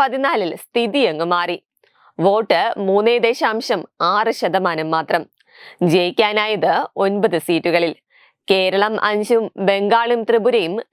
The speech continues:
രണ്ട് വീതവും നൽകി. ദേശീയ തലത്തിലാകെ സി പി എം തകർന്നടഞ്ഞ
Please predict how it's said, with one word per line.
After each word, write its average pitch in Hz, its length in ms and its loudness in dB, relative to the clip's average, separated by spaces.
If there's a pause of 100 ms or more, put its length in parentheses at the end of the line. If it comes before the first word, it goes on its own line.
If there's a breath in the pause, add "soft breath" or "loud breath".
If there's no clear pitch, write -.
(120)
രണ്ട് 220 400 0
വീതവും 156 440 -2
നൽകി. 170 260 -2 (380)
ദേശീയ 311 340 2 (100)
തലത്തിലാകെ 320 600 2 (200)
സി 294 140 0 (120)
പി 311 160 0
എം 294 60 -2 (160)
തകർന്നടഞ്ഞ 285 680 0